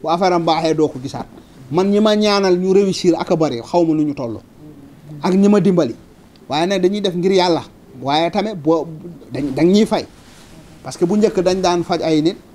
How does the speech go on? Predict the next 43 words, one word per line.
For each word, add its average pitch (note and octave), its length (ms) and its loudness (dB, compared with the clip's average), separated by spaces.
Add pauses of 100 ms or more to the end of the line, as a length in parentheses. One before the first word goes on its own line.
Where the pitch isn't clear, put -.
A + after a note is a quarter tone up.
après D#3+ 280 -2
duñ D3+ 180 0
ñu D#3+ 80 2
fay C3+ 200 -6
dara. B2 280 -4 (800)
À C#3 80 -2
la D#3 160 2
fin D#3 200 0
nag D#3 160 2
léegi D3+ 240 2
dañoo C#3+ 220 -2
xam C#3+ 180 -6
suñu C3 180 -4
bopp. A#2+ 240 -4 (720)
Bu D#3 80 2
ñu F#3 200 0
juboowee E3+ 400 4
dañ C#3+ 140 0
ñuy D#3+ 160 6
fay, C#3 200 -2 (320)
ñu C3+ 80 -6
faj C#3+ 220 -2
la. C3 120 -6 (120)
Soo G3 220 2
ñëwee, E3+ 380 2 (100)
maanaam F3 340 -2
boo F3+ 180 0
demee G3 300 -2
fàtte F3+ 300 -2
ñu, C#3+ 180 -2
kooku C#3+ 240 -2
sa C#3+ 140 -2
affaire C3+ 240 -4
la. F3 80 -8 (340)
Soo G3+ 140 4
ñëwaatee, F3+ 680 0
euh, F3 160 -8
am F3 180 -4
reconnaissance, D#3+ 600 -4 (320)
ñu D3+ 60 -6
xam E3 180 -2
ne D3+ 80 0
ne C#3+ 120 -2